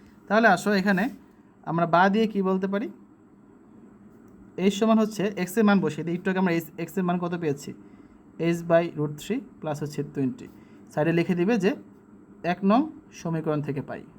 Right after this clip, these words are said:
ঠিক আছে? এক নং সমীকরণে কী ছিল? এক্স সমান এইচ by root three না? ওই মানটা এখানে বসিয়ে দিয়েছি। এই যে এক্সের বদলে এইচ by root three বসিয়েছি। এবার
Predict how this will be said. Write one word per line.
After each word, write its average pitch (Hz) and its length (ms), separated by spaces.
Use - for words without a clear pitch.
ঠিক 185 160
আছে? 202 120
এক 147 80
নং 190 140
সমীকরণে 190 340
কী 202 100
ছিল? 165 160
এক্স 151 120
সমান 185 220
এইচ 170 120
by 190 140
root 175 140
three 220 200
না? 254 40
ওই 175 100
মানটা 165 180
এখানে 151 240
বসিয়ে 139 220
দিয়েছি। 139 200
এই 147 60
যে 151 80
এক্সের 151 260
বদলে 185 200
এইচ 160 160
by 160 120
root 139 160
three 139 200
বসিয়েছি। - 380
এবার 208 140